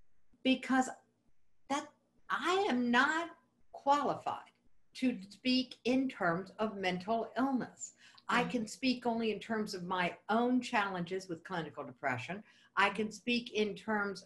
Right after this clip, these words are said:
Speaker 1: of my own journey to find mental health.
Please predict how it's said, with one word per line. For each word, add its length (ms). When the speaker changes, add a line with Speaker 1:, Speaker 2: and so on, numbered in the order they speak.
Speaker 1:
of 280
my 400
own 400
journey 560
to 140
find 400
mental 340
health. 440